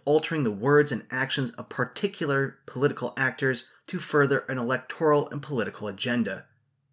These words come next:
But what is more, you yourself must be careful.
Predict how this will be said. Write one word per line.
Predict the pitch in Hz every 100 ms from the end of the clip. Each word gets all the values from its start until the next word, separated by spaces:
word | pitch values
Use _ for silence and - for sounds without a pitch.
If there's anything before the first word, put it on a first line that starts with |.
| _ _ - -
But | -
what | 120 196
is | 190
more, | 123 147 185 190 _ _ _
you | 107 127
yourself | 202 220 - 185 214
must | 151 -
be | 110
careful. | - 101 98 98 82